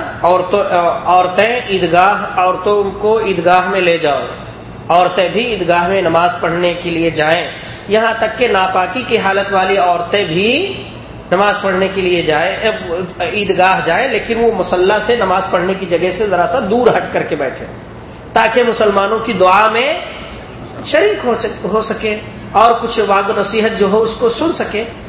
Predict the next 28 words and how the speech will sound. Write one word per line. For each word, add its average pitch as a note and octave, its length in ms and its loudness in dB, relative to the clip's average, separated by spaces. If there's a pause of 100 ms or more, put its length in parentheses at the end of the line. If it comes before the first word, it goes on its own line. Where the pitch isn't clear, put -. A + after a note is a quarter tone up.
(320)
اور B3 160 4
اللہ B3 180 2 (100)
کے B3 60 0
رسول A#3+ 280 -4
صلی A3 100 2
اللہ G#3+ 140 2
علیہ G#3+ 140 0
وسلم G#3+ 280 -4 (680)
بسا F#3+ 220 2
اوقات F#3+ 420 2
جو F#3+ 100 2
ہے G3+ 60 2
عورتوں F#3 380 2
میں F#3 120 0
بھی F3+ 160 2
آ E3+ 60 2
کر E3+ 160 -2
کے F#3 200 -4
کچھ F3 180 -4
وعظ E3+ 160 2
و F3 120 0
نصیحت F3 300 -2
فرمایا F3 280 4
کرتے F3+ 320 -2
تھے، F3 160 -2 (560)
صدقہ F#3 360 0
و F#3 160 4
خیرات F3+ 500 2